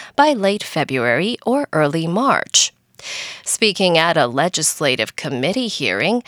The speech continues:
Kong said chances that the payments will be made before the Lunar New Year holiday are slim, as the cabinet's special budget plan is unlikely to be submitted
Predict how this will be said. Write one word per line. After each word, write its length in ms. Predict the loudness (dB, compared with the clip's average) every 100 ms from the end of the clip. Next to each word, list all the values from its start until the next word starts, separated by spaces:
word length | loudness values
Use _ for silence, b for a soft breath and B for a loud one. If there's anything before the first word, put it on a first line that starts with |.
| B B B -4
Kong 300 | 0 2 2
said 420 | 2 2 2 0
chances 580 | 0 2 2 0 -2 0
that 260 | 0 0
the 180 | -2 -8
payments 800 | -6 -6 -2 0 2 2 0 0
will 160 | 0 0
be 240 | 0 -2
made 500 | -2 0 0 0 -4
before 600 | -4 -4 -2 -2 0 0
the 180 | 0 0
Lunar 540 | 0 0 0 2 2 2
New 260 | 2 0
Year 380 | 0 0 2 0
holiday 640 | 0 2 2 2 2 0 0
are 240 | 2 2 2
slim, 680 | 2 2 2 4 4 2 -4 B B B B
as 280 | 2 2 2
the 140 | -2 -2
cabinet's 760 | 0 0 2 2 2 2 4
special 600 | 2 4 2 2 2 0 2
budget 360 | 0 2 -2
plan 420 | -2 0 2 2 -2
is 240 | 0 0 0 0
unlikely 800 | 2 2 0 0 -2 -4 -2
to 180 | -2 -2
be 220 | -2 -2
submitted 720 | 0 0 -2 0 0 2 0